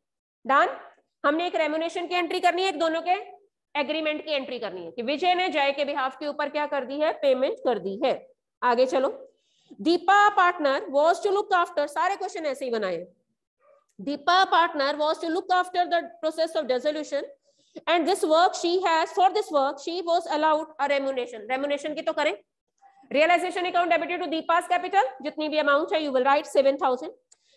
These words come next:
दीपा ने बोला, "मैं खर्चे भी खुद ही बेयर करूंगी," और खर्चे कितने आए? सिक्स थाउजेंड were paid from firm's bank account, मींस दीपा का खर्चा फर्म ने पे किया। क्या आएगी एंट्री? Deepa's account debited to bank,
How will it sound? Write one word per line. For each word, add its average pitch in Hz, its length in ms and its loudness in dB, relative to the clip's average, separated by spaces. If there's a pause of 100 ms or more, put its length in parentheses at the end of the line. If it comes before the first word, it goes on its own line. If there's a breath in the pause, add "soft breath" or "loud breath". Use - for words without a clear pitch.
दीपा 339 300 0
ने 392 120 0
बोला, 370 280 2
"मैं 370 140 -2
खर्चे 330 320 -2
भी 349 120 -6
खुद 349 200 -6
ही 349 80 -2
बेयर 320 200 0
करूंगी," 285 380 -2
और 311 180 -2
खर्चे 320 340 -4
कितने 370 260 -6
आए? 370 220 0
सिक्स 381 340 -6
थाउजेंड 294 520 2
were 381 200 6
paid 370 380 0 (440)
from 349 240 4 (120)
firm's 403 420 2
bank 381 280 0
account, 370 260 0 (180)
मींस 381 260 -4
दीपा 339 460 0
का 415 140 2
खर्चा 403 400 -2
फर्म 359 280 -2
ने 403 140 -4
पे 440 160 -4
किया। 427 240 2
क्या - 1400 -10
आएगी 262 220 0
एंट्री? 233 440 -4
Deepa's 254 460 -4
account 254 260 -4
debited 254 320 -2
to 269 100 -2
bank, 190 180 -4